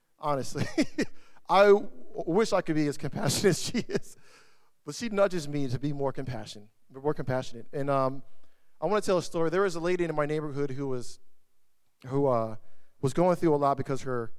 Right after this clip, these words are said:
her husband passed away. And she was an older lady. She's like a mom to us, kinda. She's a really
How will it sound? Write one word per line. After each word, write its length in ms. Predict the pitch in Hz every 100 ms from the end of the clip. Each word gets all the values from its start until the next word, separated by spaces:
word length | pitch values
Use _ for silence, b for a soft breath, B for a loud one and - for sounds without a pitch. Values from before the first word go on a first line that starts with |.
| - - - - - -
her 160 | 151
husband 340 | - 208 147 135
passed 300 | 113 110 117
away. 220 | 110 110
And 100 | 110
she 100 | 151
was 80 | 139
an 80 | -
older 260 | 160 156
lady. 280 | 143 139 135
She's 200 | 143 165
like 120 | 190
a 60 | 156
mom 300 | 131 135 143
to 160 | 131 120
us, 80 |
kinda. 260 | - 113 113
She's 160 | 139 139
a 60 |
really 320 | 151 196 143